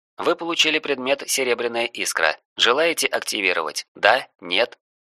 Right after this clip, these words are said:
Статус вашего аккаунта изменен на серебряный. Так как вы первый раз активировали серебряный аккаунт, вы получаете стартовый подарок от администрации игры. Вы получаете большой набор странника. В его состав входят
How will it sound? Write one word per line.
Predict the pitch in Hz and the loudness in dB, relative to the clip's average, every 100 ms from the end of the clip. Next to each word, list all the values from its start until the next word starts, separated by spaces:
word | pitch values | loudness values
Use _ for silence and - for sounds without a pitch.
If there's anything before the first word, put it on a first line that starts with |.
| _ _ _ | _ _ _
Статус | - 123 123 120 117 | 2 2 4 2 6
вашего | 120 127 113 123 | 6 6 4 2
аккаунта | 113 110 120 139 143 151 | 2 4 4 4 2 -2
изменен | - 120 120 107 101 104 | 0 -2 0 2 2 0
на | 104 | -2
серебряный. | - 117 98 76 69 - - _ _ _ _ _ - | -2 0 -2 -4 -6 -12 -16 _ _ _ _ _ 4
Так | 113 117 | 4 6
как | 113 110 | 2 2
вы | 117 | -2
первый | 113 123 117 110 110 | 0 4 4 4 4
раз | 110 98 | 4 2
активировали | 104 - 107 107 104 98 98 | -4 -6 -4 0 0 2 0
серебряный | 98 107 101 98 101 98 | 2 2 2 0 -2 -2
аккаунт, | - 98 - 113 120 135 - _ _ | -2 -2 2 2 2 -4 -16 _ _
вы | 98 156 | -2 -2
получаете | 165 135 127 127 127 131 139 | 0 -2 2 4 4 2 -2
стартовый | 131 - 107 107 104 101 | 0 2 2 2 -2 2
подарок | 95 98 101 107 - | 2 4 2 0 0
от | 107 - | 0 0
администрации | 104 98 98 95 - 90 87 90 87 | -2 -2 -6 -8 -2 -2 0 -4 -4
игры. | 92 82 67 - _ _ _ - | -4 -6 -8 -10 _ _ _ -4
Вы | 127 | -2
получаете | 151 139 123 123 135 135 151 | 0 0 2 4 4 2 2
большой | 120 113 - 127 | 4 4 4 4
набор | 120 107 107 | 2 2 0
странника. | - - 98 82 - - - - _ | 0 0 0 0 -4 -4 -4 -10 _
В | 87 | 0
его | 113 120 131 | 2 4 4
состав | 117 - - - - | 4 4 2 2 -4
входят | - - 117 - - | -14 0 0 0 -6